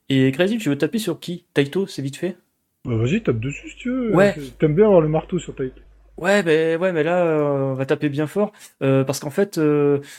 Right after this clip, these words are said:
Speaker 1: euh, Groove Coaster, la version arcade, bah, c'est bon, elle est morte. Elle est... elle sera morte au premier avril prochain. Et c'est pas une blague.
Speaker 2: Pourquoi ?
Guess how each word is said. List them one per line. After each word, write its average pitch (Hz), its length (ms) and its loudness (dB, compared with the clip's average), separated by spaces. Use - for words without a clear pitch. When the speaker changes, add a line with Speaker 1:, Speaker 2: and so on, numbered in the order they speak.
Speaker 1:
euh, 127 160 0
Groove 139 160 -4
Coaster, 202 340 0
la 131 80 2
version 131 260 -2
arcade, 202 400 -4
bah, 117 60 -4
c'est 113 160 -2
bon, 127 180 -4
elle 123 120 0
est - 20 2
morte. - 400 -4
Elle 120 160 -2
est... 117 360 2
elle 131 180 -2
sera 135 200 2
morte 143 280 0
au - 20 -4
premier 135 260 -2
avril 131 280 -2
prochain. - 340 -6
Et - 40 -10
c'est - 160 -8
pas 127 80 -4
une 120 100 -4
blague. 95 320 -12
Speaker 2:
Pourquoi ? 151 460 -4